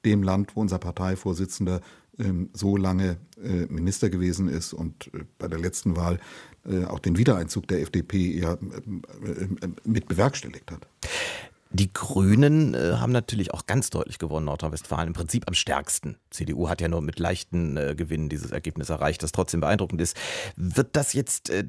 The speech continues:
Speaker 2: das Verhalten der Grünen in dieser Regierung verändern? Ich meine, manche sagen ja ohnehin schon, eigentlich ist Habeck Kanzler. Fühlt sich zumindest so an.
Speaker 1: Naja, jedenfalls spiegelt dieses Ergebnis das, was wir auch in Persönlichkeitswerten auf der Bundesebene,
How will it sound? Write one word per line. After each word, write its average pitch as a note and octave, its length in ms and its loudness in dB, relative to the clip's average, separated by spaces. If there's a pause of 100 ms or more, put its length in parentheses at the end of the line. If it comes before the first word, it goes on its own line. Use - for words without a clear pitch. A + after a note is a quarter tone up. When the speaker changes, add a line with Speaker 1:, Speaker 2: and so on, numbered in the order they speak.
Speaker 2:
das A#2 180 0
Verhalten A2 320 0
der G#2+ 80 2
Grünen G#2+ 260 2
in A2 60 2
dieser G#2+ 180 2
Regierung G#2 360 -2
verändern? A2 440 2
Ich F2 80 -4
meine, G2 220 0
manche G2 300 -2
sagen G2 200 2
ja G2 80 2
ohnehin G#2 260 2
schon, - 160 -4
eigentlich F#2 420 -4
ist - 120 -6
Habeck F#2+ 300 -4
Kanzler. - 420 -6 (140)
Fühlt G2 180 0
sich E2+ 100 -6
zumindest F2 300 -2
so F2+ 60 -2
an. F2+ 180 0 (1600)
Speaker 1:
Naja, A2 600 4
jedenfalls A2 480 2
spiegelt C#3+ 580 4
dieses B2 240 4
Ergebnis A#2 640 2
das, A2 200 -2
was G#2+ 200 -2
wir G2+ 180 0
auch G2+ 220 -8
in G2 160 -6
Persönlichkeitswerten G#2+ 1120 0
auf D#2 100 -6
der G2+ 120 -2
Bundesebene, G2 960 0